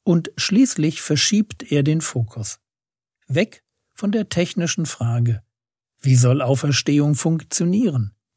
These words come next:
hin zur eigentlichen Grundfrage, "Wer ist Gott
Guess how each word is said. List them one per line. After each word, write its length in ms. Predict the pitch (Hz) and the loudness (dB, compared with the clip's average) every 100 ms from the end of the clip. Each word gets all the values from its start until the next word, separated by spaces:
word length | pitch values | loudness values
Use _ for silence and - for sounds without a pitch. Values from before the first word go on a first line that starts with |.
| _ | _
hin 420 | - 214 180 190 - _ _ _ _ _ _ - | 0 4 4 2 -4 _ _ _ _ _ _ -4
zur 240 | 175 - | -4 -2
eigentlichen 840 | 165 190 196 196 - 147 139 156 151 | 0 0 4 2 2 -4 -2 -2 -4
Grundfrage, 760 | 120 120 117 - 110 110 101 - _ _ _ _ _ - | 0 2 2 -2 -6 -6 -8 -14 _ _ _ _ _ -6
"Wer 160 | 117 | -4
ist 300 | 110 - - | -4 -8 -8
Gott 380 | - 156 - | -4 -4 -4